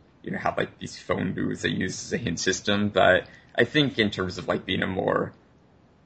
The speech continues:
you know, I, I hate to use this term, but more, like, objectively or whatever, it, it, it does seem a little bit more,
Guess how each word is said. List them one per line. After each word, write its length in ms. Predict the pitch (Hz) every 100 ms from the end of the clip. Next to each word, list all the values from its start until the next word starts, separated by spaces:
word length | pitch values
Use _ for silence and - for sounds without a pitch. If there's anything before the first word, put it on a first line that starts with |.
| _ - - _ _ _
you 120 | 90
know, 100 | -
I, 360 | 80 95 82 95
I 40 |
hate 160 | 101 87
to 60 |
use 120 | 101 90
this 160 | 85
term, 200 | - 90
but 220 | 87 -
more, 140 | - 87
like, 160 | 101
objectively 960 | 98 92 - - - 95 98 95 101 101 - - - _ _ _ -
or 100 | 113
whatever, 260 | 104 101
it, 180 | 101 101
it, 180 | 98 110
it 120 | 110
does 180 | 131 117
seem 220 | - 104
a 60 | 98
little 280 | 98 98 95
bit 240 | 90 90
more, 480 | 95 92 92 95